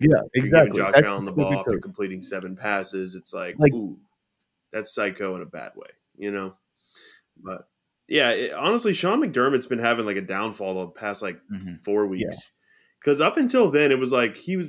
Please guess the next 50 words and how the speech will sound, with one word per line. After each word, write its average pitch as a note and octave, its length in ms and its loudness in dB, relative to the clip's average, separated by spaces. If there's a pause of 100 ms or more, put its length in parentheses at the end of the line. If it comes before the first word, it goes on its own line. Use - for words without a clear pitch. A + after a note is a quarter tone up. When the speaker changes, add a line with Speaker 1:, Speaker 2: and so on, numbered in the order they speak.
Speaker 1:
you D#3 100 2
know, F3 120 4
obviously, F#3+ 340 0
they've F#3 120 2
had A3 140 0
a D3+ 40 -2
shaky C#3 380 -2
year. G2+ 520 0 (260)
But - 220 -4
I C#3 60 -2
feel A3 160 0
like G#3 260 -2
when C#3+ 220 2
you E3 100 -2
talk C3+ 240 -2
about D3 140 -2
the A2 60 -2
Bills, G#2+ 380 0
especially B2+ 440 -2
in G#2+ 40 -2
the G2+ 80 -2
years G2 220 -4
past, F#2 380 -6
it's E2+ 80 -16
like F#2+ 80 -12
you F#2+ 80 -16
talk A2 100 -8
about, E2+ 220 -10
you A#2 100 -6
talk A2+ 160 -6
about F#2+ 160 -10
Sean G#2 240 -8
McDermott, G2 460 -6
it's F#2+ 120 -8
like, G#2+ 160 -8
"Oh, A#3 140 -2
he's F#3 220 0
good." D#3+ 320 0 (540)
And B2 100 -2
then B2 100 0
all E3 120 2
of E3+ 40 2
a B2+ 60 0
sudden, B2 380 0
people A#2+ 220 -2
are F#2 60 -2
like, D#2 320 -8 (320)
"nine A2 380 -2
eleven, G#2 480 -4 (340)
racist, A#2 840 -2